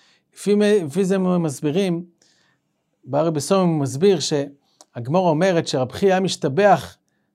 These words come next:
באפר ובאבנים של עכו. הוא למד זה מהפסוק, "כי רוצה עבדיך יסבונהו ויספור".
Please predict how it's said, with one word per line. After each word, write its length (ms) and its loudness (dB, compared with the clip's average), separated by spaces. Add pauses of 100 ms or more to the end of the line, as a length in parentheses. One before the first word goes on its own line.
(120)
באפר 640 4 (260)
ובאבנים 560 0
של 220 2
עכו. 380 -2 (380)
הוא 100 -6
למד 180 0
זה 100 0
מהפסוק, 520 0 (340)
"כי 100 -8
רוצה 260 0
עבדיך 440 0
יסבונהו 720 0 (500)
ויספור". 640 -2